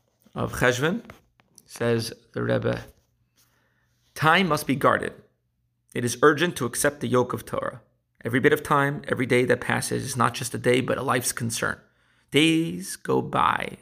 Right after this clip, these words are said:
as the Talmud says, Yerushalmi Brachot one one. A day enters and a day departs, a week enters, et cetera, a month, et cetera, a year, et cetera. My father quoted the Alter Rebbe,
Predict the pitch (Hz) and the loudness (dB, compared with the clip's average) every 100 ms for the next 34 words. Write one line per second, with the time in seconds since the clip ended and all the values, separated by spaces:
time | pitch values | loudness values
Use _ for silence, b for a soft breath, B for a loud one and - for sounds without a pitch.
0 | - - - - 120 120 - - - - | -14 -14 -8 -4 -2 -2 -2 -6 -6 -16
1 | - _ _ _ - 117 120 127 120 120 | -20 _ _ _ -8 0 2 2 2 0
2 | 120 123 127 131 123 123 127 - B B | 0 0 0 -2 0 -2 -4 -6 B B
3 | B 123 117 156 151 151 151 143 131 143 | B -2 4 4 4 2 2 0 2 2
4 | 143 - 143 151 - 123 131 143 143 135 | 2 2 2 2 0 -2 0 2 0 0
5 | 131 123 - 127 - - b b 123 127 | -4 -2 0 0 -2 -8 b b -2 4
6 | 147 151 143 147 139 139 - 131 147 127 | 4 4 0 0 2 2 2 4 4 4
7 | - - - - - b b b b - | 0 -6 -8 -12 -18 b b b b -10
8 | - 143 175 185 - 156 156 147 120 135 | 0 4 6 4 2 0 0 2 2 2
9 | 139 120 104 - | 2 0 -2 -4